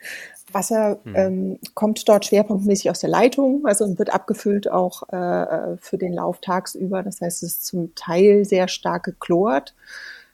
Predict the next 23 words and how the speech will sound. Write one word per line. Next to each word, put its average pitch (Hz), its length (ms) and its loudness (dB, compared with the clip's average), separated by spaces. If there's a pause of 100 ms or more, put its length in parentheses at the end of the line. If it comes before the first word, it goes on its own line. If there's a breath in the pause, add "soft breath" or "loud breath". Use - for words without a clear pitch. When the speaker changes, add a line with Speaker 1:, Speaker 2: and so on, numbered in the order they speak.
(140)
Speaker 1:
Ähm, 180 540 2
es 175 160 -2
ist - 200 -4
aber 185 160 2
manchmal 185 560 0
auch 180 260 4
dann 180 460 -2
Wasser 180 400 0
vom 180 640 -4
Brunnen 214 640 6 (200)
vor - 200 2
dem 180 160 4
Hotel 202 320 6
gewesen, 214 720 2
also 180 160 -4
so, 185 200 -4
und 170 260 -6
auch - 180 -6
da 180 560 0
wurden 170 260 -6
quasi 170 680 -4
dann, 170 300 -4
äh, 170 360 -6